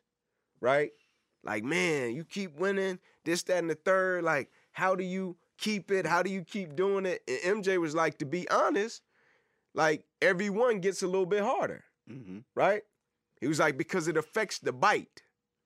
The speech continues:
Speaker 2: Right.
Speaker 1: It's like, you don't have the same bite that you had when you won the first one as when you win the fifth one or the fourth one, whatever the case may be.
Speaker 2: Mm-hmm.
Speaker 1: Don't have the same bite, right? When they ask the cat, "Brady, what's the best ring?" The next one.
Speaker 2: Yeah.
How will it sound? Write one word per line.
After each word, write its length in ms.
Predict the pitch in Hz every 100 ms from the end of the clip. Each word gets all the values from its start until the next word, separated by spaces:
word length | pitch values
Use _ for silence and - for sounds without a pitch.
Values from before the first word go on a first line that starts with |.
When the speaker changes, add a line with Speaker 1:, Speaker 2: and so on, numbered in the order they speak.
| _ -
Speaker 2:
Right. 200 | 92 - _ _ _
Speaker 1:
It's 60 | 135
like, 160 | 143
you 40 | 170
don't 140 | 180
have 240 | 185 202 160
the 80 | 156
same 380 | 202 170 143
bite 300 | 127 175 165
that 140 | 135 135
you 100 | 160
had 280 | 143 135 113
when 100 | 135
you 80 |
won 200 | 135 143
the 60 | 123
first 360 | - 220 196 -
one 220 | 120 - _ _ _ _ _ -
as 460 | 147 143 135 120 - _ -
when 100 | 135
you 80 |
win 180 | 143 143
the 60 | 131
fifth 400 | - 220 - -
one 160 | 95
or 120 | 98 101
the 60 |
fourth 380 | - 196 175 -
one, 80 | 110
whatever 240 | 139 147
the 80 | 143
case 260 | - 147 120
may 140 | 127
be. 220 | 143 151
Speaker 2:
Mm-hmm. 320 | 90 92 85
Speaker 1:
Don't 140 | 127 139
have 180 | 165 147
the 60 |
same 320 | - 160 147 131
bite, 320 | 170 123 - -
right? 220 | 131 127
When 100 | 120
they 120 | 143
ask 280 | 156 160 -
the 60 | 139
cat, 360 | 180 147 -
"Brady, 400 | 160 175 135 110 _ _ _
what's 220 | - 156
the 100 | -
best 300 | 156 170 165
ring?" 320 | 160 202 131 107
The 80 |
next 360 | 143 180 - -
one. 200 | 87 - _ _ _
Speaker 2:
Yeah. 180 | 98